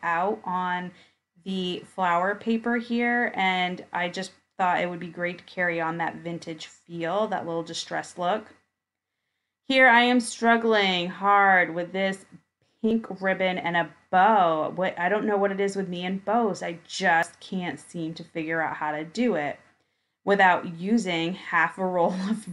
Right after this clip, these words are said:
of ribbon. But we struggle. I am calling it a win, even if it's not exactly what I hoped for, but it's there.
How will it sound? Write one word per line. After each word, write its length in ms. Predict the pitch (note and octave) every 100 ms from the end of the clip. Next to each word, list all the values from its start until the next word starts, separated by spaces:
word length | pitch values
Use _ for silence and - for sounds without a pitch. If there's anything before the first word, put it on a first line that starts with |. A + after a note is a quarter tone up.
| -
of 380 | - F#3 F3 F3+
ribbon. 600 | B3+ C#4 E3+ C#3 G#3 A3+ - _ _ _ _ _ _
But 380 | C4 C4 B3+ - _ - _ _ _ _
we 200 | G3 G3+
struggle. 840 | G#3 - B3 A#3+ B3+ A#3+ A#3+ B3 A3+ - _
I 280 | D#3+ D#3+ E3+ E3 - _ _ _ _ _
am 120 | E3+
calling 420 | E3+ - G#3 A3+ A#3+
it 80 |
a 40 | A3+
win, 380 | G#3 G3 F#3+ F#3+
even 280 | F3 F3
if 100 | F3+
it's 160 | F3+ E3
not 160 | F3 D#3
exactly 640 | E3 - B3 B3 B3 A#3+
what 140 | A3
I 60 | G3+
hoped 300 | G#3+ F#3+ F3+
for, 540 | - F3+ E3+ E3 E3 - _ _ _ _ _ _ _ _
but 240 | G3+ G3 F3+
it's 180 | F3+ -
there. 440 | C#3+ A#2+ G#2 F#3